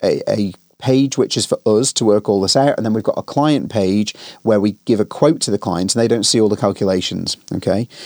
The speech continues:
Um, we just copy across the kind of subtotals from each section. So we've got pilot, two days, two hundred fifty pounds a day, that's five hundred pounds, times by your one point three, that's your subtotal for pilots.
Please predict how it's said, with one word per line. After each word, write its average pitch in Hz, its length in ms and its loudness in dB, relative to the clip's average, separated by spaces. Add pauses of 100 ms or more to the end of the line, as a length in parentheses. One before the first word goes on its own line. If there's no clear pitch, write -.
(200)
Um, 92 160 -2
we 92 80 0
just 104 160 -4
copy 101 240 -2
across 95 320 -4
the 98 160 -2
kind 98 180 -4
of 92 60 -6
subtotals 98 840 -2
from 98 220 0
each - 240 -4
section. - 480 -6 (340)
So 139 320 4 (200)
we've 143 140 2
got 151 220 4 (640)
pilot, 147 400 2 (320)
two 196 220 2
days, 127 420 4 (220)
two - 100 0
hundred 156 120 2
fifty 143 200 0
pounds 127 240 0
a 104 60 0
day, 107 260 4 (220)
that's - 240 0
five 127 240 2
hundred 110 160 0
pounds, 107 400 0 (240)
times 143 320 0
by 123 240 2
your 110 160 2
one 113 180 2
point 104 260 -2
three, 104 460 0
that's - 180 0
your 110 220 -2
subtotal 104 340 -2
for 101 100 -4
pilots. 95 520 -2